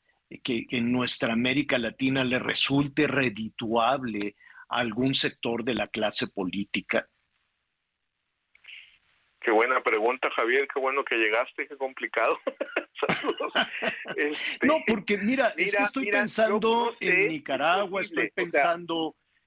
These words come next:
Speaker 1: estoy
Speaker 2: sí,
Speaker 1: pensando
Speaker 2: sí,
Speaker 1: en
Speaker 2: sí, sí.
Speaker 1: Venezuela, estoy pensando en Cuba y
Speaker 2: Sí.
Speaker 1: estoy pensando en México mismo, ¿no?
Speaker 2: Sí, sí, pues,
Speaker 1: Y en
Speaker 2: puedes pensar en
Speaker 1: Argentina, con su
Speaker 2: Nicaragua y
Speaker 1: populismo, ¿no?
Speaker 2: Así es.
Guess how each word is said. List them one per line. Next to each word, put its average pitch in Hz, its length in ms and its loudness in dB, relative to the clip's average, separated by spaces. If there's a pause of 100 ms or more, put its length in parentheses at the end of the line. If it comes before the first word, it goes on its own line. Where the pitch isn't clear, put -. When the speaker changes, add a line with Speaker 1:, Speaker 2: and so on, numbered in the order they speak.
Speaker 1:
estoy 156 260 0
Speaker 2:
sí, 151 60 0
Speaker 1:
pensando 160 380 2
Speaker 2:
sí, 160 60 4
Speaker 1:
en 143 60 2
Speaker 2:
sí, 135 100 0
sí. 131 60 0
Speaker 1:
Venezuela, 156 680 2
estoy 156 240 -2
pensando 139 480 0
en 123 120 0
Cuba 208 340 4
y - 20 2
Speaker 2:
Sí. 196 60 4
Speaker 1:
estoy - 240 -2
pensando 208 540 0
en 156 160 0
México 170 460 0
mismo, 165 720 0
¿no? - 220 -10 (760)
Speaker 2:
Sí, 254 420 0
sí, 113 360 2
pues, 151 140 4
Speaker 1:
Y - 20 2
en 143 80 2
Speaker 2:
puedes - 0 -
pensar - 0 -
en 147 40 2
Speaker 1:
Argentina, 165 720 0 (200)
con 143 200 0
su 151 100 -6
Speaker 2:
Nicaragua 160 200 0
y 139 120 -4
Speaker 1:
populismo, 120 720 -2
¿no? 113 280 -12 (520)
Speaker 2:
Así 131 300 -6
es. 160 120 0